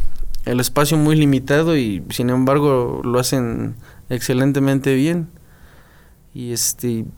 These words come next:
y al contrario, hay gente que tiene mucha, mucho espacio para poder realizarlo igual. O sea, es, yo creo que el querer involucrarse o hacer las cosas bien, porque,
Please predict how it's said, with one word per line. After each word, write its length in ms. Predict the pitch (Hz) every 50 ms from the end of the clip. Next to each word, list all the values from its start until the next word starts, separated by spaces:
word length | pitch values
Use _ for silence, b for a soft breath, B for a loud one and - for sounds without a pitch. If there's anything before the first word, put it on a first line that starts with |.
| -
y 220 | - - 117 120 120
al 140 | 113 110
contrario, 480 | 110 - 123 117 110 135 135 135 143 139
hay 80 | 131 123
gente 240 | 139 135 123 131
que 100 | - 127
tiene 220 | 120 135 131 135 135
mucha, 500 | 135 139 135 - - 135 123 113 110 - -
mucho 320 | - - 127 131 - - 139
espacio 460 | 123 - - 135 135 127 139 135 107
para 260 | 120 110 104 104 107
poder 240 | - 113 113 123 131
realizarlo 580 | 131 123 117 117 107 - 131 123 127 143 139 127
igual. 520 | 117 110 110 120 123 127 123 127 120 110
O 80 | 123 117
sea, 160 | 120 120 120
es, 200 | 123 120 - -
yo 100 | 139 131
creo 180 | 135 127 131 127
que 320 | - 127 120 110 107 107 110 - - - - - - b b b b b b b b b b b b - -
el 140 | - 123 123
querer 260 | - 139 139 151 165
involucrarse 920 | 180 175 165 147 143 143 139 139 165 160 170 175 165 160 180 175 170 170
o 420 | 165 131 117 117 113 113 117 113 113 113 B B B B B B b b b b b b b b b b b b b -
hacer 320 | 135 123 - 147 143 135
las 160 | 139 135 -
cosas 340 | - 147 135 131 139 127 123
bien, 280 | 131 139 151 160 156 143
porque, 420 | 127 123 117 - 123 117 117 120